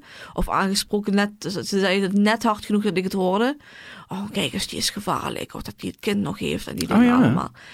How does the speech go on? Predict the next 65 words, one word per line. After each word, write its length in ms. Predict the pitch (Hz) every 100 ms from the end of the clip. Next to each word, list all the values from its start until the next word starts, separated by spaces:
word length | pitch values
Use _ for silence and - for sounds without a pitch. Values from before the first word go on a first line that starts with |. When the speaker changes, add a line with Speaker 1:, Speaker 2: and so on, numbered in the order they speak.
| -
Speaker 1:
Echt 440 | - 165 185 - 165
vreemde 380 | 190 202 202 190
Speaker 2:
Maar 120 | 180
Speaker 1:
mensen. 260 | 165 160 170
Speaker 2:
even 120 | 151
voor 160 | 151
mijn 140 | 147 143
begrip 200 | 147 151
zitten, 320 | 131 147 -
ze, 440 | 127 - - 117 -
hoe 200 | 123 123
a-, 160 | 113 117
zagen 220 | 123 120
je 80 | 120
armen 260 | 110 113 113
er 60 | 107
dan 80 | 117
uit? 100 | 104
Was 120 | 107
het 120 | 104
echt 100 | 107
heel 200 | 101 95
erg? 360 | - 104 151 -
Of, 200 | 110 104
eh? 300 | 95 85 85 98 -
Speaker 1:
Eh, 380 | - 202 202 190
zo, 180 | 202 208
ik 120 | 190
had 160 | 208 196
wel 200 | 196 185
veel 300 | 214 196 185
roze 320 | 185 180 175
littekens. 600 | 160 - 160 - - -
Dus, 300 | - - -
eh, 120 | -
ik 140 | - -
ben, 220 | 185 185
ik 80 | 185
ben 140 | 196
ook 140 | 190 190
gehecht 380 | 185 180 208
en 160 | 214 214
zo. 240 | 220 247 262 _ _ _ _ _ -
Speaker 2:
Maar 140 | 104
dat 100 | 117
mensen 240 | 120 120 113
dan 100 | 113
meteen 220 | 107 113
de 60 |
conclusie 360 | 104 117 127 110
trekken 200 | 117 110
dat 100 | 107
je 60 | -
gevaarlijk 420 | - 160 139 120
bent 120 | 220
Speaker 1:
Ja, 80 | 226
Speaker 2:
voor 80 | 214
je 60 | -
kind, 180 | -
Speaker 1:
terwijl 220 | 226 214 220
Speaker 2:
omdat 160 | 220
je 60 | 113
Speaker 1:
ik 60 |
Speaker 2:
littekens 360 | 135 - 110 -
hebt. 300 | 95 -